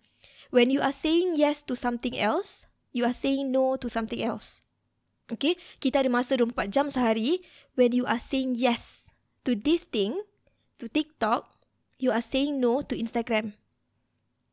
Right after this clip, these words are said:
Ha, so itu adalah satu quotes yang I rasa perfect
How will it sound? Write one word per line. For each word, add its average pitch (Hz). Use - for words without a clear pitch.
Ha, 285
so 294
itu 277
adalah 247
satu 247
quotes -
yang 220
I 254
rasa 254
perfect -